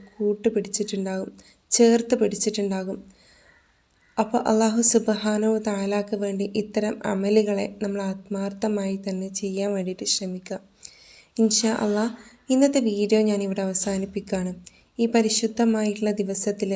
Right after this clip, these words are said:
നിങ്ങളുടെ വിലയേറിയ ദുആയിൽ എന്നെയും എൻ്റെ കുടുംബത്തെയും നിങ്ങളൊന്ന് ഉൾപ്പെടുത്താൻ വേണ്ടിയിട്ട് ശ്രമിക്കുക. അല്ലാഹു സുബ്ഹാനഹു തആല നമുക്ക് നൽകിയിട്ടുള്ള പ്രയാസങ്ങളെ, കടങ്ങളെ,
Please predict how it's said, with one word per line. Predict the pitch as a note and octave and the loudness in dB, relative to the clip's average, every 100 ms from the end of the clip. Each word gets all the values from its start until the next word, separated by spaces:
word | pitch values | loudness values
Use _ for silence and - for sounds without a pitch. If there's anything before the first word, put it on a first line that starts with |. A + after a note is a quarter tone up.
| G3 - - _ | -4 -12 -20 _
നിങ്ങളുടെ | A#3 A#3 A#3 | 4 6 6
വിലയേറിയ | A3+ G#3+ A3 A3 A3+ A3+ | 6 6 6 6 6 4
ദുആയിൽ | G#3+ G3+ G3+ G#3 - | 2 0 0 -4 -2
എന്നെയും | G3+ G3+ G3+ A3 | -2 -2 -4 -4
എൻ്റെ | A3 A3+ | 0 2
കുടുംബത്തെയും | A3+ G#3+ G3 F#3+ G3+ G#3 G3 G3 G3 | 2 0 0 -2 -4 -2 -2 -2 -4
നിങ്ങളൊന്ന് | G3+ G3 G3 G3 | -4 -2 -2 -2
ഉൾപ്പെടുത്താൻ | G3 G3 G3 G#3 G#3 - G3+ | -2 -2 -2 -4 -4 -4 -2
വേണ്ടിയിട്ട് | F#3+ F#3 F#3+ F#3 | -4 -6 -6 -4
ശ്രമിക്കുക. | - F#3 F#3 - F#3+ G3 _ - - - - _ _ _ | -4 -4 -6 -8 -14 -14 _ -20 -20 -20 -20 _ _ _
അല്ലാഹു | A#3 A#3 A#3+ | 6 6 6
സുബ്ഹാനഹു | A#3 A3+ A3+ A3+ A3 A3 A#3 | 4 2 0 0 0 2 0
തആല | A3+ G#3 G3+ G3+ - | 0 -2 -2 -4 -4
നമുക്ക് | A3 G#3+ G#3+ A3 | -4 -4 -4 -2
നൽകിയിട്ടുള്ള | G#3+ G#3 A3 G#3+ G#3+ G#3 | -2 0 -2 -2 -2 -4
പ്രയാസങ്ങളെ, | G#3 G3 F#3+ G3 G3 G#3 G3 F#3+ G3 - _ _ _ - | -4 -6 -4 -6 -4 -6 -4 -4 -6 -16 _ _ _ -2
കടങ്ങളെ, | G#3+ G#3 A3 A3+ A3 G#3 | 0 2 4 4 2 0